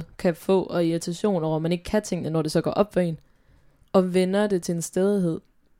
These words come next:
så giver det ligesom også en den der sådan, "Men jeg vil kraftedeme gøre noget ved det, og jeg vil lære det."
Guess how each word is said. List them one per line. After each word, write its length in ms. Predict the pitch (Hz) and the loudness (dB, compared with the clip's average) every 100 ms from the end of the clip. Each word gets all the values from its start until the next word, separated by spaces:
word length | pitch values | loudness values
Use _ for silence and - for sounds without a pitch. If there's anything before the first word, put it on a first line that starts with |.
| _ _ _ - | _ _ _ -6
så 140 | 208 | -6
giver 220 | - 226 | 0 2
det 120 | 180 | 2
ligesom 280 | 185 185 180 | 2 0 2
også 220 | 170 175 | 2 0
en 100 | 180 | -2
den 140 | 175 165 | -2 -2
der 80 | 160 | -4
sådan, 320 | - 165 143 _ _ _ - | -4 -6 -6 _ _ _ -6
"Men 180 | 170 165 | -4 -2
jeg 120 | 156 | -4
vil 100 | 156 | -4
kraftedeme 440 | - 190 185 170 | -2 -2 0 0
gøre 140 | 160 156 | 0 0
noget 260 | 160 156 | 2 2
ved 100 | 214 | 2
det, 200 | 240 165 - | 0 -4 -4
og 80 | 165 | -2
jeg 140 | 156 | -2
vil 80 | 160 | -2
lære 340 | 165 185 220 247 | 2 2 2 2
det." 140 | 165 | 0